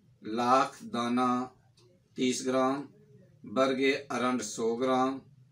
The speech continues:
अजवाइन पचास ग्राम और मरजन जोश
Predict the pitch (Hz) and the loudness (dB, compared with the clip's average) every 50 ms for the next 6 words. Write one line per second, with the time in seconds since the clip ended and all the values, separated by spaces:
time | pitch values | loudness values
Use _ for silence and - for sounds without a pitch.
0 | - - - - - - - 135 127 123 127 123 123 127 127 120 104 113 117 104 | -20 -20 -20 -20 -14 -4 -2 0 0 2 2 2 2 2 2 0 0 -4 -6 -4
1 | 131 120 117 120 127 - - 127 127 127 127 127 127 131 135 - - - _ - | -2 -2 0 0 -2 -2 -4 -4 -2 0 0 0 0 0 -4 -6 -12 -18 _ -20
2 | - - - - - 127 127 131 131 131 127 123 117 117 117 131 139 127 117 131 | -20 -20 -14 -6 -2 2 4 6 6 6 6 4 2 2 2 2 2 2 0 0
3 | 131 123 117 104 107 117 131 135 135 131 127 - | 0 0 0 0 0 0 0 2 2 0 0 -2